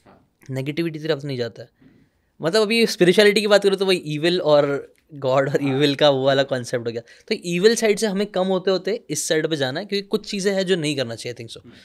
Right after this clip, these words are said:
Speaker 1: हाँ।
Speaker 2: और वो law of attraction के लिए भी सही नहीं है। जैसे आप नेगेटिव सोचोगे, I think वो नेगेटिव एक्शन में ही दिख के कुछ ना कुछ evil हो जाएगा। But
Speaker 1: Correct।
Speaker 2: हमारा कनेक्शन गॉड से होगा,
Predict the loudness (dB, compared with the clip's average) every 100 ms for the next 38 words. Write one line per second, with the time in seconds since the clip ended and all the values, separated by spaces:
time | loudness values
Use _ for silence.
0 | -16 0 2 4 4 2 0 -2 -2 -4
1 | -2 -2 0 -2 -4 -6 -6 -4 -2 0
2 | 0 0 -4 -6 -2 -2 -2 -4 -4 -4
3 | -4 -4 -6 -6 -6 -4 -4 -4 -8 _
4 | _ _ _ -8 0 0 0 0 0 0
5 | 2 2 2 2 -2 -6 _ -4 2 2
6 | 2 0 -4 -4 0 2 2 0 -4 -4